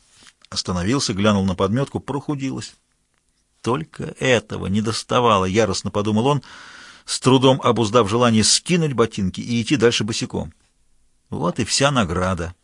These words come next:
за долгие годы полицейской службы. Пара худых башмаков.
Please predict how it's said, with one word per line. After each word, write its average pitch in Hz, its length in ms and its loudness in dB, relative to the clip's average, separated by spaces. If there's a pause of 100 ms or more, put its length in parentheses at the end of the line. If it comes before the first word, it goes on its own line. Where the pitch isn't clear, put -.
за 90 220 -2
долгие 123 500 0
годы 120 300 0
полицейской 104 580 -2
службы. 87 400 -4 (240)
Пара 185 320 4
худых 160 480 -2
башмаков. 107 560 -4